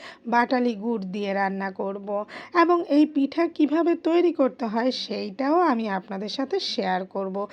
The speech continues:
এটা ভীষণ মজার, সকাল সকাল কনকনে শীতের মাঝে ধোয়া ওঠা এই ধরনের এক প্লেট চুষি পিঠা থাকলে সত্যি দিনটা যেন জমে যায়।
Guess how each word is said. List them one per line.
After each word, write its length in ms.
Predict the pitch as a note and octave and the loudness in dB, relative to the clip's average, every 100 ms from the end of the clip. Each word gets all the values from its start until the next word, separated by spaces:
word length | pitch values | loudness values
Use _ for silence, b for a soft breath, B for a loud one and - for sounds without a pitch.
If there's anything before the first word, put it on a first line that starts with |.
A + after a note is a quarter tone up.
| B B B | B B B
এটা 240 | D#4+ F4 C4 - | 2 4 2 -4
ভীষণ 520 | - C4 C4 - F4 | 0 2 2 2 2
মজার, 560 | D#4+ C4 B3+ C#4+ D4+ E4+ | 2 0 2 4 4 2
সকাল 500 | D#4+ G#3 F#3+ - B3 | -2 -6 -6 -2 -4
সকাল 600 | A#3 C#4 C4+ C#4+ D4 E4 D#4 - | -2 -6 -2 2 2 2 -4 -6
কনকনে 580 | A3+ G#3+ A3+ C4 C4 | -4 -4 -2 -2 0
শীতের 460 | D4 A#3 G3 B3 C4 | -2 -4 -4 -2 0
মাঝে 420 | C4 C4 B3 D4+ | 0 -2 2 2
ধোয়া 420 | B3+ A#3 F#3 A3+ | 4 0 0 0
ওঠা 400 | B3+ C4+ C#4+ D#4+ F#4 B B B | 2 2 4 2 2 B B B
এই 240 | D#4+ F4+ F4+ | 6 6 6
ধরনের 400 | F#4 F4+ F4 F4 E4+ | 4 6 6 6 4
এক 260 | A3 A3+ - | 2 -4 -2
প্লেট 300 | D4 D4+ D#4 D4+ | 0 2 2 -2
চুষি 280 | - A3 - | -8 -4 -6
পিঠা 340 | C4+ D4 D#4 | -2 0 0
থাকলে 600 | D4+ E4 E4 D#4+ G3+ F#3+ | 0 -2 -2 -2 -2 -2
সত্যি 680 | G#3 - D4+ D4 - D#4 D4+ | -4 2 2 2 0 4 4
দিনটা 540 | A#3+ F#3 G#3+ A#3+ C#4+ C#4+ | 2 -4 -4 0 0 2
যেন 440 | D4+ C#4 F#3+ F3+ | 2 2 -2 -4
জমে 360 | F3+ F#3+ F#3 F3 | -4 -4 -4 -4
যায়। 280 | F#3 F#3+ | -4 -4